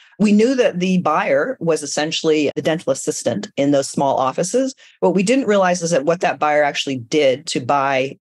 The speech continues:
things in the old-fashioned way versus the new way. So what, one things that we missed, for example,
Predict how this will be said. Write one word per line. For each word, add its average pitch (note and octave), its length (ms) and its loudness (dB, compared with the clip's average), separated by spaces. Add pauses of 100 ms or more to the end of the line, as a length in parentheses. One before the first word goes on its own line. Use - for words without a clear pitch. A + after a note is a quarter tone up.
(140)
things D3+ 300 0
in C#3+ 160 0
the C3+ 80 2
old-fashioned D#3 680 -2
way C3 140 0
versus C3 340 -6
the C3 80 -4
new C3+ 180 2
way. A#2 200 0
So E3+ 180 0
what, E3+ 220 0
one F3+ 260 2
things F3 160 0
that D3+ 120 0
we D#3 100 0
missed, D#3+ 260 -2
for D3+ 100 -2
example, D3 520 -2